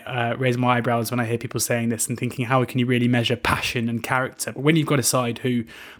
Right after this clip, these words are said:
are consistently battling back from losing positions, often with late goals, saving penalties in the last minute, we saw the reaction on the, uh, from the players after that win.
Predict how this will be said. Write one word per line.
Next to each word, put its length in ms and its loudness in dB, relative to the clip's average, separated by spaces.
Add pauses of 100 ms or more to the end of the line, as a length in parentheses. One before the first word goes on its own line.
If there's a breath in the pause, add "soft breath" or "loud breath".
are 60 -12
consistently 680 2
battling 500 0
back 240 0
from 140 0
losing 240 2
positions, 560 -4
often 240 0
with 100 2
late 220 0
goals, 420 -6 (280 loud breath)
saving 380 2
penalties 440 0
in 60 2
the 60 0
last 280 -2
minute, 280 -2 (320 loud breath)
we 60 -4
saw 260 4
the 100 6
reaction 400 2
on 80 0
the, 180 -4
uh, 240 0
from 180 -6
the 60 -2
players 360 -2
after 280 -4
that 180 -2
win. 280 -8